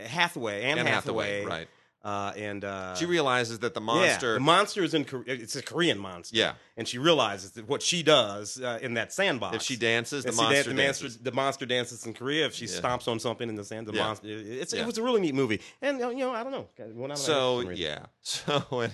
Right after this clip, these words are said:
Speaker 2: anyway.
Speaker 1: Despite the
Speaker 2: Uh,
Speaker 1: fact that I liked it, I can't think of the name.
Speaker 2: All right. So, uh, bottom line is there's a giant monster named Mono who is going just bananas in Japan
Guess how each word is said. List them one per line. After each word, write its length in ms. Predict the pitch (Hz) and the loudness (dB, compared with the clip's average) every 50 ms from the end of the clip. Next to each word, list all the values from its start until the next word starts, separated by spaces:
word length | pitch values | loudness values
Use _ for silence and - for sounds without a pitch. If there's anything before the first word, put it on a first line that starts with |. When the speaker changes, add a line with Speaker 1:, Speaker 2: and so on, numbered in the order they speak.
| - - | -6 -10
Speaker 2:
anyway. 600 | 98 90 87 85 - 92 80 82 80 78 76 - _ 156 160 151 143 139 127 120 | -10 -10 -10 -12 -12 -12 -12 -12 -12 -14 -16 -18 _ -12 -10 -10 -10 -10 -6 -2
Speaker 1:
Despite 320 | 127 127 - 151 139 135 | -2 2 8 8 8 8
the 60 | - 127 | 8 6
Speaker 2:
Uh, 20 | |
Speaker 1:
fact 180 | 143 135 127 135 | 6 6 6 6
that 80 | 135 | 4
I 40 | 131 | 2
liked 240 | 123 131 143 143 - | 4 4 2 2 0
it, 80 | 107 | -4
I 20 | 107 | -4
can't 180 | 110 120 113 | -4 -6 -8
think 120 | - 120 117 | -8 -10 -12
of 60 | 107 | -10
the 80 | 113 123 | -12 -12
name. 80 | 120 - _ - | -14 -16 _ -2
Speaker 2:
All 220 | - 117 107 104 | 2 4 4 6
right. 300 | 101 95 90 85 80 80 | 6 6 4 4 2 0
So, 460 | - - 135 127 120 120 120 120 123 117 | -2 0 2 4 6 8 8 6 6 4
uh, 600 | - 120 120 110 110 107 107 104 104 101 101 101 | 2 0 2 4 4 4 4 6 6 6 4 4
bottom 340 | 95 - 139 143 143 131 | 4 4 4 4 4 4
line 300 | 117 110 107 104 104 104 101 | 2 2 2 2 2 0 -2
is 640 | 90 95 92 90 87 87 87 87 87 - - - _ _ _ _ _ _ 101 | -2 -2 0 2 2 2 0 -2 -4 -6 -10 -12 _ _ _ _ _ _ -4
there's 240 | 104 123 120 117 113 | 0 0 0 2 0
a 60 | 117 | -2
giant 560 | 95 92 87 90 101 127 127 135 135 135 120 | -4 -4 -6 -2 0 2 2 2 2 0 0
monster 460 | 117 117 107 107 107 104 - - 110 | 0 0 0 0 0 -2 -4 -6 -6
named 240 | 101 98 90 90 87 | -4 -2 -4 -4 -4
Mono 800 | 90 95 95 92 95 98 98 95 85 73 71 73 76 90 104 - _ _ _ _ _ _ _ - | -6 -8 -2 0 2 2 2 2 0 -4 -6 -6 -6 -8 -10 -14 _ _ _ _ _ _ _ -4
who 280 | 139 131 131 131 131 143 | -2 0 0 0 0 -2
is 240 | 117 123 123 107 92 | -2 -4 -4 -4 -2
going 560 | 123 127 131 131 127 123 120 110 95 92 82 85 92 90 | -2 0 0 0 -2 -4 -6 -8 -10 -14 -18 -18 -12 -6
just 260 | - 127 113 90 90 - | -4 -4 -4 -4 -2 -2
bananas 720 | 113 107 107 107 107 110 117 113 107 95 95 95 87 - | -2 -2 0 -2 0 0 0 0 0 -2 -2 -2 -4 -8
in 240 | 104 107 107 98 87 | -8 -8 -8 -8 -8
Japan 640 | 98 92 - 95 90 85 78 73 76 82 87 87 | -8 -10 -8 -6 -6 -4 -4 -6 -8 -10 -14 -18